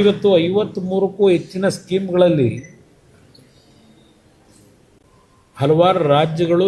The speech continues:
ಇವತ್ತು ಅದರ ಸದುಪಯೋಗವನ್ನೇ ಪಡಿಸ್ಕೊಂಡಿಲ್ಲ ಅಂತಕ್ಕಂಥ ಒಂದು ಮಾಹಿತಿಗಳು ಸಹ ಇದೆ ಇಲ್ಲಿ.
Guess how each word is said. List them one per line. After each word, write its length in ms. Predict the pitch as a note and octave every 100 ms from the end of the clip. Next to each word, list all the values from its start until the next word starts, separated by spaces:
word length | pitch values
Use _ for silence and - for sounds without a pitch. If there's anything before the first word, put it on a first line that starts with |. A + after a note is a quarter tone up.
| F3+
ಇವತ್ತು 340 | D#3+ D#3 E3 C3 A#2 - - _ - - - _ _ _ _ _ _ _ _ _ _ D3
ಅದರ 200 | D#3 F3+ F3 -
ಸದುಪಯೋಗವನ್ನೇ 880 | D3+ F3 E3+ F#3 F#3 F3+ F3+ F3 F#3+ F3+
ಪಡಿಸ್ಕೊಂಡಿಲ್ಲ 580 | E3 D#3+ F3+ E3+ E3 E3+
ಅಂತಕ್ಕಂಥ 480 | D#3+ D#3+ D#3 D3 C#3+ F#3+ G3
ಒಂದು 120 | D3 C#3+
ಮಾಹಿತಿಗಳು 480 | D3+ D3+ C3+ C3+ C3
ಸಹ 120 | B2+ F3 G3+
ಇದೆ 140 | D#3 D3
ಇಲ್ಲಿ. 140 | A#2